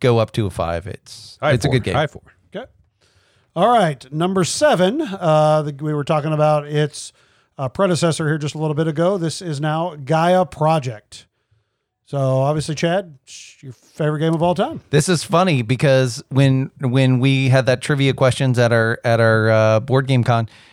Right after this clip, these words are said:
Speaker 1: um, I didn't even realize this, but Joe knew it, and that's, uh, my number one has never changed since when we started,
Speaker 2: Hmm.
Speaker 1: and it was always
Speaker 2: I,
Speaker 1: Gaia Project.
Speaker 2: I don't think it's
Speaker 3: Yeah.
Speaker 2: gonna be there next year.
Speaker 3: I don't know.
Speaker 1: Ooh.
Speaker 3: Ch-, Chad, he doesn't,
Speaker 2: If
Speaker 3: he
Speaker 2: he
Speaker 3: doesn't
Speaker 2: doesn't, if you don't have an eighteen X X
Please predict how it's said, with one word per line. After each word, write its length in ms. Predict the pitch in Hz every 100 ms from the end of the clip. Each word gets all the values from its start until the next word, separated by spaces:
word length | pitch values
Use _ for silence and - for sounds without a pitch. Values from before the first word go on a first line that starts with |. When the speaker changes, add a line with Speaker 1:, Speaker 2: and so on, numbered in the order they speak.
| _ 117
Speaker 1:
um, 400 | 117 117 117 -
I 120 | 139
didn't 180 | 202 208
even 160 | 143 123
realize 460 | 120 107 104 104 -
this, 200 | 107 -
but 160 | 120
Joe 300 | 107 123 214
knew 200 | 208 120
it, 200 | 104 113 - - 135
and 120 | 143
that's, 220 | 151 147
uh, 120 | 160 -
my 180 | 135 131
number 260 | 135 147 143
one 200 | 147 139
has 180 | 113
never 180 | 127 120
changed 680 | - 139 135 107 - - - -
since 380 | 123 131 120 -
when 120 | 123
we 100 | 117
started, 440 | - 135 139 90 90
Speaker 2:
Hmm. 140 | 82
Speaker 1:
and 100 | 107
it 40 |
was 160 | 110 110
always 260 | 147 156 110
Speaker 2:
I, 40 |
Speaker 1:
Gaia 180 | 104 101
Project. 240 | 95 92
Speaker 2:
I 20 |
don't 100 | 135
think 120 | 110 98
it's 80 |
Speaker 3:
Yeah. 40 | -
Speaker 2:
gonna 120 | 95
be 60 | 87
there 140 | 82
next 200 | 78 73
year. 220 | - - - - _ -
Speaker 3:
I 260 | 262 269
don't 180 | - -
know. 200 | 147 151 320
Speaker 1:
Ooh. 240 | 320 156 82
Speaker 3:
Ch-, 20 |
Chad, 400 | 78 202 226 208 196 _ _
he 80 | -
doesn't, 240 | 202 123 110
Speaker 2:
If 160 | 123
Speaker 3:
he 60 | 190
Speaker 2:
he 60 |
Speaker 3:
doesn't 140 | 247 233
Speaker 2:
doesn't, 160 | 214 -
if 100 | 143
you 120 | 180
don't 160 | 214 185
have 180 | 190 170
an 80 |
eighteen 360 | 143 156 - 147
X 200 | 143 -
X 400 | 127 135 -